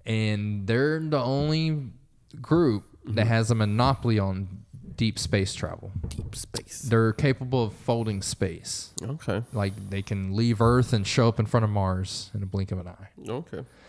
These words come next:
Speaker 1: But the only way they can do that is one of 'em,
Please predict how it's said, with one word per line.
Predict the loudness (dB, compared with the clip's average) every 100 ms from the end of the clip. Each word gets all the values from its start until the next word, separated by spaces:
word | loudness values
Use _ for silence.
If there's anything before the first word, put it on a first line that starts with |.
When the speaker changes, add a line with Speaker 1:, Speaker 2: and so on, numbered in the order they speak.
| -20 -20 -12 -4
Speaker 1:
But | 0
the | 2
only | 4
way | 4
they | 2
can | 0 0
do | 2 4
that | 4 2 2
is | 0 -2 -4
one | -4 0 0 0
of | -2
'em, | -2 -2 -4